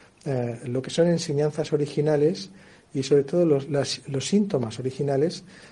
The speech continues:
que en el budismo se llama Abhidharma. El Abhidharma es el apartado concreto de todos los comentarios a los textos originales, eh, del propio Buda, en el canon Pali, que se han ido desarrollando durante siglos.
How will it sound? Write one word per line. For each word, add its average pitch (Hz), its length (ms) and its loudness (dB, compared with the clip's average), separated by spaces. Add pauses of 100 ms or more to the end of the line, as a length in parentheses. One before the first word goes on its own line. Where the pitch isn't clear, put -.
que - 100 -8
en 135 80 0
el 131 80 2
budismo 143 420 4
se 151 180 -2
llama 127 380 0
Abhidharma. 123 720 -4 (200)
El 131 140 -4
Abhidharma 131 540 0
es 135 160 -4
el 131 80 4
apartado 135 500 0
concreto 147 640 2 (480)
de 135 120 4
todos 147 360 4
los 139 160 -2
comentarios 139 720 -2
a 143 40 -4
los 131 260 -8
textos 151 440 -2
originales, 151 800 0
eh, 151 60 -4 (180)
del 127 140 2
propio 143 340 2
Buda, 151 380 4
en 139 60 -2
el 110 100 -6
canon 135 300 -4
Pali, 160 300 2 (440)
que 151 120 2
se 156 120 2
han 151 60 6
ido 151 140 4
desarrollando 139 680 4
durante 120 360 -2
siglos. 104 520 -14